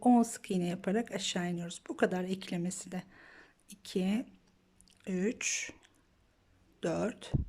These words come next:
beş, altı, yedi,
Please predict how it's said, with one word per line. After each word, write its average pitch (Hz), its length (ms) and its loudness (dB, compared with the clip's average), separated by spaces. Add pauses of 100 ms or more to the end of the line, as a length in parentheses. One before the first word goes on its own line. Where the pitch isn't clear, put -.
(1080)
beş, 175 720 -2 (520)
altı, 185 720 -4 (840)
yedi, 196 580 -4